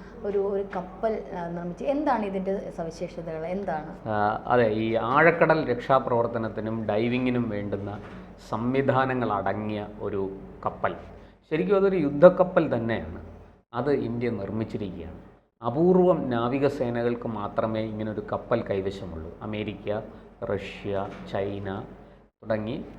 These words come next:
Speaker 2: അപൂർവം രാജ്യങ്ങൾക്ക് മാത്രമേ ഇത് അവകാശപ്പെടാനുള്ളൂ. ഇപ്പോൾ ആ ശ്രേണിയിലേക്ക് ഇന്ത്യയും കടന്നു കയറിയിരിക്കുകയാണ്.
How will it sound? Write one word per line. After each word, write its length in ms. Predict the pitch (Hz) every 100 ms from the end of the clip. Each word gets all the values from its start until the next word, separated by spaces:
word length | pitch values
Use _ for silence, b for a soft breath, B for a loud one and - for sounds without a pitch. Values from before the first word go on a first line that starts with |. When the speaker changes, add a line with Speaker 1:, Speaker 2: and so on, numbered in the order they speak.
| - 143
Speaker 2:
അപൂർവം 520 | 143 180 190 185 147
രാജ്യങ്ങൾക്ക് 540 | 120 113 117 113 113
മാത്രമേ 500 | 110 101 98 110 107 120 -
ഇത് 100 | 123
അവകാശപ്പെടാനുള്ളൂ. 880 | 117 131 135 131 110 98 92 85 104
ഇപ്പോൾ 180 | - 120 B B
ആ 140 | 127 180
ശ്രേണിയിലേക്ക് 800 | 185 131 123 139 143 117 113 117 110
ഇന്ത്യയും 320 | 117 127 123 120
കടന്നു 260 | 98 98 107
കയറിയിരിക്കുകയാണ്. 760 | 95 95 92 90 90 87 104